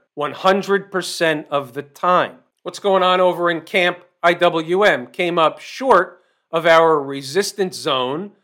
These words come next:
so the longer that they eat time off the clock and run sideways, the more likely they are to either bust through or get to the top of the zone a little bit higher,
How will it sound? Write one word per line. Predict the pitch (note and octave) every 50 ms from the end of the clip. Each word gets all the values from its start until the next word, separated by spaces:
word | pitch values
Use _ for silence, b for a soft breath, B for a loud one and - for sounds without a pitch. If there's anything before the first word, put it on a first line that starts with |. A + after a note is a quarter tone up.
| _ _ _ _ _ _
so | - - F#3+ F#3 E3+
the | D3+ D#3
longer | D3 D3+ G3 B3+ D4+ D#4+ D4+ D4+ D4+ D4 C4+
that | A3 G#3 G3 F#3 F#3+
they | G3 F3 E3
eat | E3+ F#3 F#3 F3+ F#3
time | - - F3 F3 F3 E3+
off | E3 D#3+ D#3+ -
the | - D#3
clock | - - E3+ D#3+ D3+ D3 D3+ -
and | C#3+ C#3
run | C#3 C3+ C3+ C3 A#2+
sideways, | A#2 - - E3 D3 D3+ C#3+ C#3+ A#2 G#2+ G2 F#2 E2 D#2+ E2 F2+ _ _ -
the | C3
more | B2 C3+ E3+ G#3 A3+
likely | G3 F#3+ G3 G#3+ A3+ A3 A3 G#3 G3
they | F#3+ F3 F3 E3
are | E3 D#3+ D#3+ E3
to | D#3+ D#3+ - D#3 -
either | D#3 D#3+ D#3 C#3+ C#3 C3+
bust | C#3 - E3+ A3 G#3+ G#3+ - -
through | - F#3 F#3+ F#3+ F#3+ F#3+
or | F3+ D#3+ D3 D3
get | - E3+ E3+ E3+
to | - F3
the | D3+ D3 C#3
top | - - F3+ F3+ F#3 A#3+ A#3
of | F#3
the | E3 D#3
zone | C#3 C3 D#3 D#3 D#3 D#3 D#3+ C#3+
a | A#2+
little | B2 D#3+ E3+ D#3+
bit | D#3 F3 D#3+
higher, | C#3+ E3 F3 G3 G3 F#3 C#3+ B2+ A#2+ B2 C#3 C#3+ C#3